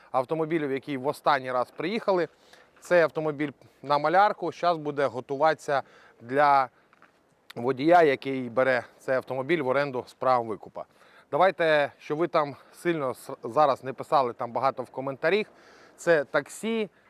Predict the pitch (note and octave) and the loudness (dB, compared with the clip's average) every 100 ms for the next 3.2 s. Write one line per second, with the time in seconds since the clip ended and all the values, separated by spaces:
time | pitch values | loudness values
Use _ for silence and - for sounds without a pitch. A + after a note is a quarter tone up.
0 | _ D3 C3+ F3 D#3 - D3+ C3+ F3 G#3+ | _ -6 -2 -2 -2 -2 -4 -4 -2 0
1 | G#3 - - _ _ F3 G3 F#3 - - | -2 -6 -18 _ _ 4 4 4 0 -18
2 | - C#3 - F3 D#3+ D3 - _ _ _ | -12 -10 0 2 4 2 -2 _ _ _
3 | - G2+ | -14 -12